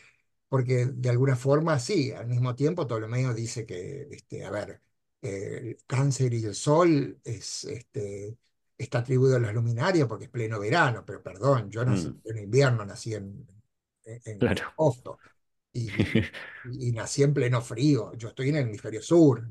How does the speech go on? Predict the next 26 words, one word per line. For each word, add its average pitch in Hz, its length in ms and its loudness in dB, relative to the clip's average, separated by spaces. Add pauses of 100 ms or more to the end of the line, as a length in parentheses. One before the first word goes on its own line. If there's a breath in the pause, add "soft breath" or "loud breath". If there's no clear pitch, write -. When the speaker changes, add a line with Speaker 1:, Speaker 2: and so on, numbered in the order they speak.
Speaker 1:
¿cierto? 113 440 -4 (380 soft breath)
O 127 80 -10
sea, 117 340 -6 (340 soft breath)
hay, 131 280 0
hay 143 120 4
una 143 200 6
cuestión 143 420 4
muy, 151 540 6
este, 123 340 -6
dependiente 131 840 2
de 127 360 2
la 113 200 -10
zona 139 600 2
en 120 140 -6
donde 110 240 2
<laughs> - 20 6
Ptolomeo, 143 720 6 (240 loud breath)
a 139 60 -2
la 131 120 0
que 123 100 -4 (240)
Ptolomeo 123 340 2
se 131 100 2
estaba 120 220 0
refiriendo. 120 600 0
Hay 113 100 -6
mucho 143 500 0